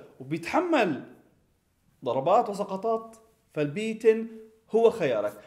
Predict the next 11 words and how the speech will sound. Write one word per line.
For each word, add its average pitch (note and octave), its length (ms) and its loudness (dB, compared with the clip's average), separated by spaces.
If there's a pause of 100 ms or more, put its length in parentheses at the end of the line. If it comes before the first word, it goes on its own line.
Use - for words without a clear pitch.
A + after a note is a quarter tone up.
(140)
الفروقات G#3 480 2
اللي G#3 120 -2
بينهم A3+ 320 0
مش G3 180 -12
كبيرة. F#3 300 -4 (1120)
إذا F#3 220 0
أنت A#3 120 4
مش A3 160 4
كثير B3+ 180 -2
تهتم A#3+ 240 2
بالتفاصيل، A#3+ 680 0